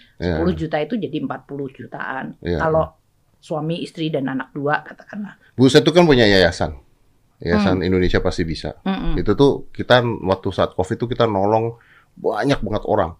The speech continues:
Speaker 2: Hmm.
Speaker 1: Pokoknya dari obat, dari apa, dari apa, dari apa,
Speaker 2: Hmm,
Speaker 1: nolong
Speaker 2: hmm,
Speaker 1: banyak
Speaker 2: hmm,
Speaker 1: banget.
Speaker 2: hmm, hmm,
Speaker 1: Itu
Speaker 2: hmm.
Speaker 1: aja, Bu, kalau misalnya ada satu yang keselip ya, itu
Speaker 2: Hmm.
Speaker 1: kesel banget
Speaker 2: Kesel
Speaker 1: saya rasanya.
Speaker 2: banget ya.
Speaker 1: Iya,
Speaker 2: Ah,
Speaker 1: maksudnya
Speaker 2: ah.
Speaker 1: kalau sampai uang dikorupsi dan sebagainya,
Speaker 2: Pasti.
Speaker 1: itu sedih kan, Bu?
Speaker 2: Hmm, hmm, hmm, hmm.
Speaker 1: Ibu kalau ngeliat misalnya, wah ada korupsi begini gitu, ya pasti kan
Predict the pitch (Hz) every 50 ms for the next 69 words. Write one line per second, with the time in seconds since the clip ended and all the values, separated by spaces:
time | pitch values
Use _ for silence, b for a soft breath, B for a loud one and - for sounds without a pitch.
0 | _ - - - - 220 202 131 - 104 95 90 90 87 - - 117 120 107 117
1 | 113 - 90 80 85 104 - 104 101 92 92 95 95 92 - - 90 87 87 92
2 | 90 - 277 285 - - 90 - - 98 95 92 87 262 277 277 - - - 233
3 | 208 - - 220 233 254 - 120 98 156 180 190 170 135 113 104 - 117 113 113
4 | 113 - - 113 110 113 104 104 110 107 101 - 104 - 113 110 107 107 110 -
5 | 139 131 123 - - 87 85 - - - - 214 240 247 - 185 185 185 180 175
6 | 185 202 185 147 131 - - - 214 220 226 208 190 190 196 - 185 175 170 160
7 | 156 165 196 175 131 123 - 190 - 135 170 170 156 - 117 76 95 107 - 110
8 | - 98 107 110 104 104 101 90 90 - 110 147 175 143 - - 139 117 117 113
9 | - 120 123 127 135 139 143 143 139 170 202 202 - - - - - 151 180 214
10 | - 214 180 165 175 139 110 95 80 82 80 220 269 262 262 - 196 190 190 214
11 | 240 262 240 - 170 170 135 175 208 247 240 220 170 135 113 160 160 160 156 156
12 | - 131 131 139 143 151 185 165 - - 160 139 117 92 95 - 98 92 92 87
13 | - 104 90 95 95 101 101 98 95 90 87 90 - 85 85 87 - - 92 -
14 | 139 147 - 196 180 214 226 208